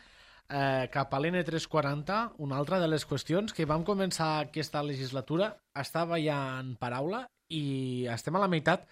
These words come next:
i encara estem en paraula, i en aquest sentit, eh,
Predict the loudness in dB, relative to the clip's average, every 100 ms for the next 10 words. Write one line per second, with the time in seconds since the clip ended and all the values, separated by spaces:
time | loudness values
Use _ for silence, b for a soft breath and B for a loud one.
0 | B B B B 2 4 6 6 6 4
1 | 6 6 4 -2 4 8 8 8 6 4
2 | 0 -2 -2 0 -2 -4 B B B -4
3 | 0 2 2 -2